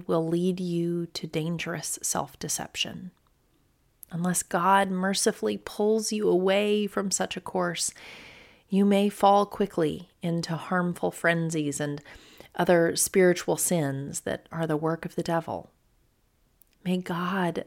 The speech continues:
lead you to an experienced, competent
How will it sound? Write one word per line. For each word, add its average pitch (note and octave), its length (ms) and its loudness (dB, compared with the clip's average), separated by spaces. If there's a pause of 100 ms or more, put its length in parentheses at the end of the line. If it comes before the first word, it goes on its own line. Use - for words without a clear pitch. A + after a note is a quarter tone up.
lead F3 440 0
you D3+ 480 -4 (460)
to - 140 -2
an F3+ 140 2 (460)
experienced, G3 1120 -2 (440)
competent G3+ 760 2